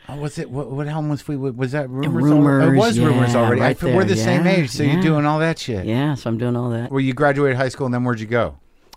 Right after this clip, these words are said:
Speaker 2: I went to Berklee College of Music in Boston. My parents wanted to send me to college, and I said, "No, just music school, please. That's all I wanna do."
Speaker 1: And that's a good one. I, I went to college in Boston. That's the,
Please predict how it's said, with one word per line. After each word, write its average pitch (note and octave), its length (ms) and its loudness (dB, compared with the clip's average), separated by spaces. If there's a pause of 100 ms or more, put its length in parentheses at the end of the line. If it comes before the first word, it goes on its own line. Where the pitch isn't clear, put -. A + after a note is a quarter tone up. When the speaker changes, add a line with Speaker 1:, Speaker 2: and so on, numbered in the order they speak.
(160)
Speaker 2:
I E3 80 0
went A3+ 140 2
to A#3 80 2
Berklee C4+ 280 -2
College A#3+ 320 -4
of A#3 140 -4
Music A3+ 500 -4
in F3+ 100 -4
Boston. D#3+ 540 -8 (220)
My D#3+ 80 -2
parents A#3 280 -2
wanted G3 200 0
to F3 60 -6
send F#3 180 -4
me F3+ 60 -2
to F3+ 40 -8
college, F#3 400 -8
and D#3+ 80 -8
I D#3+ 60 -10
said, - 180 -12
"No, D3 160 -6
just - 240 -4 (140)
music - 280 -8
school, - 340 -12
please. - 360 -14
That's - 200 -18
all - 200 -12
I - 20 -16
wanna - 160 -16
do." - 120 -14
Speaker 1:
And C#3 100 2
that's F3 220 0
a - 20 -6
good F3 180 2
one. G#2+ 200 0
I, C3 160 0
I C#3 140 2
went C#3 180 0
to B2+ 100 0
college A2 380 0
in F#2+ 80 -2
Boston. F#2 400 -2
That's G#2 200 -4
the, G2 440 -2